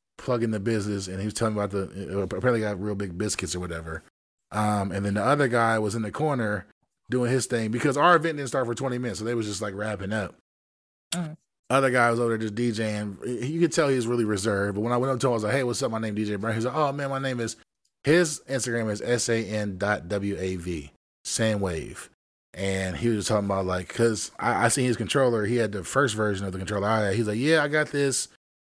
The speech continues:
Speaker 1: but I also bought the D D J one thousand, but it's not the S R T, so it only work with Rekordbox, so I can't really use it. It's just at the crib. I can't even use it." And I was like, "Oh, just put it on Reverb. You probably get eighty percent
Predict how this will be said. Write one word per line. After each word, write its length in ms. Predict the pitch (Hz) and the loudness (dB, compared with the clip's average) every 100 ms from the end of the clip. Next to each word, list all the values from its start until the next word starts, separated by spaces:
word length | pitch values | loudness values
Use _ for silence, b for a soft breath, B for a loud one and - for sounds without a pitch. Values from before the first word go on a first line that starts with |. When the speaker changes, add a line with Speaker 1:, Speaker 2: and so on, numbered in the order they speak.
| - | -2
Speaker 1:
but 160 | 117 | 2
I 80 | 120 | 2
also 340 | 127 147 139 | 4 2 2
bought 220 | 135 131 120 | 0 0 0
the 80 | |
D 140 | 113 120 | 0 0
D 80 | 117 | 2
J 180 | 117 | 2
one 200 | 117 113 | 2 0
thousand, 460 | 107 123 120 107 101 | 2 4 4 2 -2
but 60 | 110 | -4
it's 120 | 117 | -2
not 100 | 113 | -4
the 100 | 107 | -2
S 200 | 110 - | -2 -2
R 120 | 110 | -2
T, 440 | 101 131 120 101 B _ _ | 0 2 2 2 B _ _
so 140 | - 110 | -8 -6
it 60 | |
only 160 | 113 110 | -4 -2
work 180 | 110 107 | -2 0
with 120 | 98 | 2
Rekordbox, 560 | 113 107 95 95 95 90 | 2 2 0 0 0 -2
so 100 | 104 | -2
I 80 | |
can't 180 | 117 110 | -2 -4
really 200 | 98 92 | -4 -2
use 260 | 104 117 98 | 2 2 2
it. 40 | 101 | -2
It's 60 | 113 | 0
just 40 | |
at 100 | 101 | 0
the 80 | 92 | -2
crib. 320 | - 127 110 | 0 0 2
I 80 | 110 | -2
can't 180 | 117 101 | -2 -4
even 160 | 101 | -4
use 300 | 107 117 113 | -2 0 0
it." 40 | 87 | 0
And 60 | |
I 60 | 95 | -2
was 100 | 101 | -2
like, 120 | 110 | -2
"Oh, 100 | 131 | -2
just 140 | 135 - | -2 -2
put 120 | 147 | -2
it 40 | |
on 100 | 135 | 0
Reverb. 520 | 127 139 120 117 113 110 _ _ - | 0 0 2 2 2 -4 _ _ -8
You 80 | 127 | -2
probably 300 | 123 110 98 | 0 0 -2
get 140 | 95 | -4
eighty 160 | 104 101 | -4 -2
percent 540 | 98 - 104 95 85 | -4 -4 -6 -6 -8